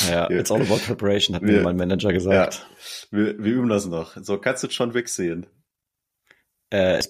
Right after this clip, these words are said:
Speaker 1: es baut sich was auf. Oh ja. Ach Mensch. Mhm. Ja, okay, den hab ich
Speaker 2: Ja.
Speaker 1: ja sogar kommentiert.
Speaker 2: Ja, genau. Deswegen habe ich erst mal runtergescrollt, weil Tim hat den kommentiert. Das heißt, es ist ein hochwertiger Beitrag, wenn Tim Beiträge
Speaker 1: <laughs> Ja.
Speaker 2: kommentiert.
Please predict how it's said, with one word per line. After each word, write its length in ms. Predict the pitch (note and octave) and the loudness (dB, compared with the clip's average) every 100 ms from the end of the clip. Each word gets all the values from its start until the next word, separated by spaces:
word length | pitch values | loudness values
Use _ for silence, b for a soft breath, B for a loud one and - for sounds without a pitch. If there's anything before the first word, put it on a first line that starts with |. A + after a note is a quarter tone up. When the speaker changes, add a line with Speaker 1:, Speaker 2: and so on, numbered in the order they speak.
| - | -8
Speaker 1:
es 140 | - | -6
baut 180 | A2 A2+ | -2 -2
sich 140 | F#2+ | -4
was 140 | F#2+ F2+ | -8 -8
auf. 240 | F2 - | -10 -10
Oh 100 | - | -6
ja. 300 | C#3 G2+ E2+ _ | -6 -6 -12 _
Ach 140 | - | -4
Mensch. 340 | D3 D#3 - - _ | -2 -4 -6 -12 _
Mhm. 460 | G#2+ F2 G2+ G2+ _ _ | -4 -2 -2 -4 _ _
Ja, 100 | G#2+ | -4
okay, 180 | A2 - | -4 -6
den 120 | G2 | -6
hab 80 | G2 | -2
ich 60 | A2+ | 0
Speaker 2:
Ja. 60 | |
Speaker 1:
ja 40 | F2+ | 0
sogar 180 | G2 | -4
kommentiert. 600 | - A#2+ G#2 A2+ G2+ - _ _ _ - | -4 -4 -4 -2 -4 -6 _ _ _ -4
Speaker 2:
Ja, 200 | A#2 A3 | -2 -2
genau. 400 | F2+ G2+ B2 E2 | -6 -6 -4 -6
Deswegen 320 | A2+ - C3+ | -8 -4 -4
habe 80 | C3 | -4
ich 60 | A#2+ | -4
erst 180 | B2+ | -4
mal 60 | A#2+ | -4
runtergescrollt, 640 | C3 A#2+ F#2+ - E2+ E2+ F2 | -4 -4 -6 -6 -4 -4 -4
weil 180 | E2+ E2+ B B B | -4 -6 B B B
Tim 180 | - B2 | -4 -2
hat 140 | A#2 A2 | -2 -2
den 100 | G2+ | -4
kommentiert. 540 | G2+ F#2 F2+ A2 G2+ | -4 -6 -4 -2 -2
Das 140 | - | -2
heißt, 200 | F#2 F#2+ | -2 -2
es 120 | - F#2+ | -6 -6
ist 60 | |
ein 160 | F2+ F2 | -6 -6
hochwertiger 440 | G#2+ - F#2 E2+ | -10 -6 -6 -4
Beitrag, 520 | E2 D#2 E2 - D2 - | -2 -4 -2 -6 -6 -8
wenn 80 | |
Tim 200 | D#2 F2+ | -6 -4
Beiträge 380 | E2+ D#2+ - F2+ | -2 -2 0 -2
Speaker 1:
<laughs> 0 | |
Ja. 60 | F2 | -2
Speaker 2:
kommentiert. 420 | F2 F2 - F3 | -4 -6 -4 -6